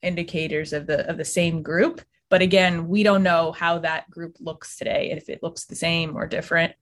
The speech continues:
Uh, but, but again, you know, after Kaseya, things got really noisy, and, and they may have just decided to, to quiet down for a minute and get some of the heat off their back.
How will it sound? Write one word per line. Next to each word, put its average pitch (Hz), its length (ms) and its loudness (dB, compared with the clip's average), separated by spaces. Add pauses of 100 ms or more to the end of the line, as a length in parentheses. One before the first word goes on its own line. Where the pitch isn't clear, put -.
(540)
Uh, - 200 -10 (160)
but, 165 300 2 (200)
but 247 100 4
again, 233 260 6
you 208 80 6
know, 202 80 6
after 240 260 2
Kaseya, 269 340 6
things 254 200 2
got 247 160 2
really 240 240 2
noisy, 214 420 0
and, 175 220 -4 (840)
and 180 180 -6
they 170 100 -4
may 180 220 -2
have 185 100 -4
just 190 200 -6
decided 190 440 0
to, 175 260 0
to - 160 -12
quiet 190 240 2
down 185 180 2
for 196 120 -4
a 160 60 -2
minute 170 260 -4
and 180 100 -8
get 165 140 -6
some 180 160 -4
of 165 100 -6
the 165 60 -6
heat 170 160 -2
off 160 140 -2
their 160 80 -6
back. 156 300 -4